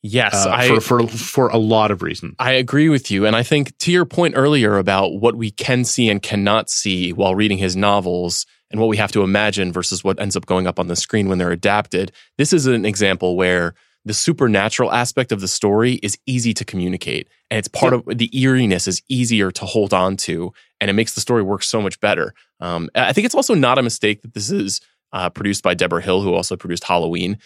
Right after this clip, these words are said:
Speaker 1: because it has a similar kind of focused and unnerving and pers-, like, consistent quality throughout that not
Speaker 2: Oh,
Speaker 1: all
Speaker 2: totally.
Speaker 1: King adaptations have.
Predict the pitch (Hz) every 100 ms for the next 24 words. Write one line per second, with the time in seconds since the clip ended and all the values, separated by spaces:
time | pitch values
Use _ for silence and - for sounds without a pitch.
0 | _ 107 110 110 - 139 175 147 - -
1 | 123 127 123 - - 101 95 90 92 _
2 | _ _ - - - - 113 117 117 -
3 | - - _ _ _ 107 92 87 85 -
4 | 110 117 113 107 101 98 101 101 - 95
5 | - - - 95 - - 107 - 110 -
6 | 143 - 170 156 - 170 170 180 190 170
7 | 165 170 170 208 - - - 117 117 143
8 | 113 135 131 101 95 127 120 107 101 110
9 | 98 92 - 90 - -